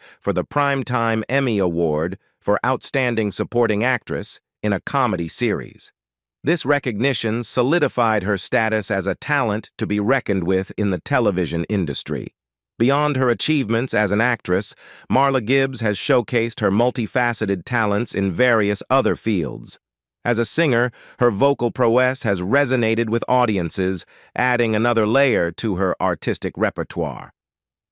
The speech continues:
Her comedic skills have not only shone through in her acting,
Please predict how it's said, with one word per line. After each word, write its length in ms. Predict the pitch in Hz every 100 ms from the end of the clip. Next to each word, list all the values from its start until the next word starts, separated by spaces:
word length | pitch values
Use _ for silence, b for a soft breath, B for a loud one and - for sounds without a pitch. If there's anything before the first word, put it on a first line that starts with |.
| _
Her 140 | 135
comedic 480 | - 143 165 180 156
skills 560 | - - 143 135 147 131
have 180 | 113
not 240 | 107 135 135
only 300 | 131 123 113
shone 440 | - 135 127 120
through 360 | 107 113 127 117
in 140 | 107
her 180 | 98 104
acting, 500 | 120 120 - 95 87